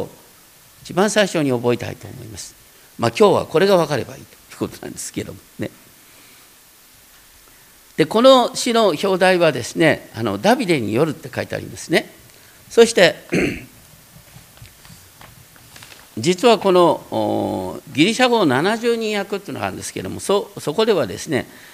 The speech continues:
「ダビデによる」の後にですね、えー、「ゴリアテに対して」っていう言葉が追加されている。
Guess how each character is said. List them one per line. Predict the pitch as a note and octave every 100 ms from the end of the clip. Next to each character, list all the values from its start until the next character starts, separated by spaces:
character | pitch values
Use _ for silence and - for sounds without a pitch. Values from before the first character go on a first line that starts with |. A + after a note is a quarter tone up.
| - -
「ダ | D#3+ C4
ビ | E4
デ | G#3
に | C3 G2+
よ | B2
る」 | C3 - -
の | A2
後 | C3+ B2
に | G#2+
で | G#2
す | -
ね、 | A#2+ G#2+ - - - -
え | G2+ F#2+ F#2 - - -
ー、 | -
「ゴ | A#2
リ | G3+ C#4+
ア | D4
テ | D4+
に | D#4 D4+
対 | A3 G#3
し | C#3
て」 | - B2+
っ |
て | - G#2+
い |
う | F#2+
言 | A#2+ B2
葉 | A#2+
が | G#2 G2+
追 | - C#3+
加 | A#2+
さ | A#2+
れ | G#2+
て | -
い |
る。 | G#2